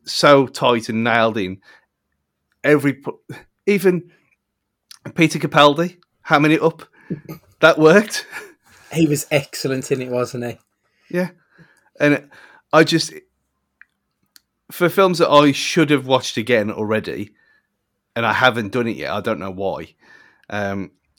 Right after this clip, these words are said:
Speaker 1: this had to be in there. It had to be in there. And having it at f-, the only reason it's four is because there's three that I en-, enjoyed more.
Speaker 2: Mm.
Speaker 1: But again, that is massively pushing it because I love this film.
Speaker 2: Yeah, I, I had a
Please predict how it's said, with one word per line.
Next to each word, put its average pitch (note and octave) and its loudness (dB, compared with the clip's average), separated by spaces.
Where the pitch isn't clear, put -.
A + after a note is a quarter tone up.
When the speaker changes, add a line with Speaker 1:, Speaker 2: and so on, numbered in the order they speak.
Speaker 1:
this C#3 -4
had - -4
to A#2+ -12
be A#2 -4
in G#2+ -6
there. G#2 -8
It B2+ -8
had A#2 -4
to A2+ -12
be A2+ -4
in G#2+ -4
there. G#2+ -2
And A2 -8
having E3+ 4
it D3+ 2
at A2 -4
f-, - -18
the C#3+ 2
only F3+ 6
reason C#3+ 4
it's A#2 -4
four A2 0
is G#2 -6
because A2+ -8
there's G#2+ -12
three G#2+ -4
that G#2 -4
I A2 -4
en-, G2+ -8
enjoyed G2 -8
more. G2+ -6
Speaker 2:
Mm. B2 -6
Speaker 1:
But A2 -2
again, A2 -4
that A2 -4
is G#2 -8
massively G#2 -8
pushing G2 -12
it G2+ -10
because G#2+ -8
I G2 -4
love G2 -8
this - -12
film. D#2+ -14
Speaker 2:
Yeah, C3+ -4
I, C3 -6
I C3 -4
had B2+ -8
a B2+ -14